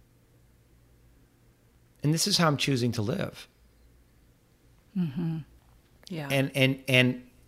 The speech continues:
Speaker 1: and I'm willing, like, to die for it.
Speaker 2: Mm-hmm. That's what I'm hearing.
Speaker 1: Yeah. That's how deep my faith is,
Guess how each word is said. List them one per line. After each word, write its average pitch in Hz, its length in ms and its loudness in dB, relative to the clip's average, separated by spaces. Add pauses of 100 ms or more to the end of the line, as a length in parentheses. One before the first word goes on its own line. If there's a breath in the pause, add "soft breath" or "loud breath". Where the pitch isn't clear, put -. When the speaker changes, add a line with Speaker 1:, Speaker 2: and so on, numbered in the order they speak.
(680)
Speaker 1:
and 123 180 6
I'm 127 140 6
willing, 113 400 0 (720)
like, 113 240 -6 (280)
to 127 100 2
die 87 320 0
for - 240 -12
it. 50 100 -18 (640)
Speaker 2:
Mm-hmm. 143 460 0 (1120)
That's - 260 -2
what 147 100 -2
I'm 127 180 0
hearing. 131 500 -2 (560)
Speaker 1:
Yeah. 113 200 -2 (680 soft breath)
That's 127 420 2
how 127 180 0
deep 107 340 -4
my 101 140 -6
faith - 380 -6
is, - 320 -10